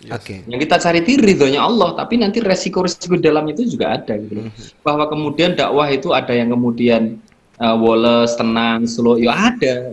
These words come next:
Speaker 2: gitu loh. Ada yang
Speaker 1: Hmm.
Speaker 2: kemudian, eh, punya resiko ini juga ada, tetapi semuanya dalam rangka,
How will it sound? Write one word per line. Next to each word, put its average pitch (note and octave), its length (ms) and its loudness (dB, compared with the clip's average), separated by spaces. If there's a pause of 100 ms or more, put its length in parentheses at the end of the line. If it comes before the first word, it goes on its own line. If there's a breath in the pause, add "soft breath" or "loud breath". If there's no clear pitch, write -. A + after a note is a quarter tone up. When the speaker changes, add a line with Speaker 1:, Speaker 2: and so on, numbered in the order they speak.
Speaker 2:
gitu G2 280 -10
loh. G2+ 120 -10 (200)
Ada A#2+ 180 0
yang G#3+ 140 6
Speaker 1:
Hmm. F3+ 80 -2
Speaker 2:
kemudian, E3 400 0
eh, C3 280 0
punya C#3+ 240 0
resiko D3 400 0
ini D3 200 2
juga B2+ 280 0
ada, A#2+ 380 -4
tetapi D3+ 420 -4
semuanya D3 440 -2
dalam A#2 240 0
rangka, A#2+ 500 -2